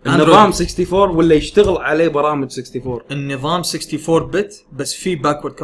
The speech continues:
Speaker 1: كومباتيبلتي حق ثيرتي تو بت.
Speaker 2: لا، لا، هذا خالصين منه. سكستي فور لازم في باكورد، بس
Speaker 1: إيه.
Speaker 2: الثيرتي تو اللي ما فيه إنه يشتغل على سكستي فور.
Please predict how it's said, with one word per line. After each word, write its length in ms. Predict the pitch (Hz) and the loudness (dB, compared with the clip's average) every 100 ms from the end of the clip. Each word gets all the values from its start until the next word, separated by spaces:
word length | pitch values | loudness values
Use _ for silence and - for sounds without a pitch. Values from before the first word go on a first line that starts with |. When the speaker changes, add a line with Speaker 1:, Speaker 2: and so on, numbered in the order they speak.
| 127 - - - - | -14 -14 -16 -16 -18
Speaker 1:
كومباتيبلتي 600 | 135 143 - 147 135 - | -10 -8 -6 -8 -8 -12
حق 160 | - | -20
ثيرتي 320 | - - 127 - | -18 -16 -16 -16
تو 140 | 143 | -14
بت. 100 | 123 | 2
Speaker 2:
لا، 100 | 208 | 2
لا، 180 | 180 180 | 4 0
هذا 80 | 165 | 0
خالصين 300 | 151 170 190 | -4 -2 -2
منه. 160 | 160 | -2
سكستي 300 | 117 143 151 | -4 -6 -6
فور 160 | 147 151 | -2 0
لازم 240 | 165 147 | 0 -2
في 140 | 127 127 | -6 -4
باكورد، 420 | 131 123 95 - | -4 -4 -8 -4
بس 60 | |
Speaker 1:
إيه. 140 | - 127 | -2 0
Speaker 2:
الثيرتي 300 | - 156 151 | 0 0 0
تو 160 | 185 | 2
اللي 140 | 196 156 | 2 2
ما 160 | 151 | -2
فيه 360 | 151 156 180 - | -2 -4 -4 -4
إنه 140 | 135 | -4
يشتغل 320 | 131 - 139 107 | -4 -4 -6 -6
على 120 | 107 | -10
سكستي 320 | - 101 101 | -14 -16 -14
فور. 160 | 85 | -14